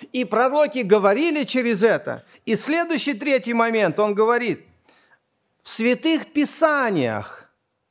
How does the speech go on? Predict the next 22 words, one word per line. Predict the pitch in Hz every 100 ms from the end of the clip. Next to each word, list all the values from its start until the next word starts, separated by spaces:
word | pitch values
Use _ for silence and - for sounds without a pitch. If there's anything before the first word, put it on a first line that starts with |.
| _
это | 214 220 208
записано. | 160 180 180 247 196 - 101 98 110 _ _ _ _ _ _ _ _ _ -
Бог | 165 269 262
обещал | 247 190 185 - 262 247
через | 233 214 196
пророков | - 196 208 302 349 320 262
в |
Святых | - 233 233 311 226
Писаниях. | 285 - 302 262 196 123 - - -
Вот | 226 311
эти | 302 233
три | 180 262 262
вещи, | 208 262 320 - - 127 - _ -
три | 269 262
момента, | 220 208 277 302 220 208
три | 240 240
истины, | - 294 311 - 220 160 113 - - -
что | - 233
Евангелие, | 185 226 185 294 339 311 220 175 139 -
оно | - 185 226 262 -
обещанное | 214 196 214 247 - 196 180
Богом, | 156 165 294 302 302 285